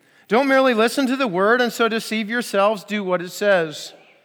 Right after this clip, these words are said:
Anyone who listens to the word but doesn't do what it says is like someone who looks at his face in a mirror, and after looking at himself, he goes away and immediately forgets what he looks like.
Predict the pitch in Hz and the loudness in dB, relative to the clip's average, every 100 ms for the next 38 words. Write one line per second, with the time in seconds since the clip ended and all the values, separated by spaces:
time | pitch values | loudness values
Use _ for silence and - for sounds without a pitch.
0 | _ _ _ _ 208 262 269 240 214 247 | _ _ _ _ 0 2 4 4 4 2
1 | 262 302 - 285 247 175 196 208 233 214 | 0 -4 -4 -2 -2 0 0 2 0 0
2 | 233 240 220 285 285 233 - 214 214 208 | 0 -2 -2 0 0 0 0 0 0 0
3 | 208 208 - 233 233 220 214 226 226 202 | 2 2 0 0 2 2 0 0 -2 -6
4 | - 220 247 - 269 220 165 190 196 - | -4 -2 -2 -4 -4 -2 -2 -2 -6 -12
5 | - - - 196 226 220 220 240 262 240 | -20 -20 -2 2 2 2 0 -2 0 2
6 | 214 202 202 214 208 196 233 254 254 190 | 2 2 2 2 2 0 0 2 0 2
7 | 214 220 208 240 269 233 226 220 190 202 | 2 2 0 0 0 0 -2 -4 2 2
8 | 196 202 202 214 247 - 220 180 139 | 2 -4 -4 -2 -2 0 0 0 -2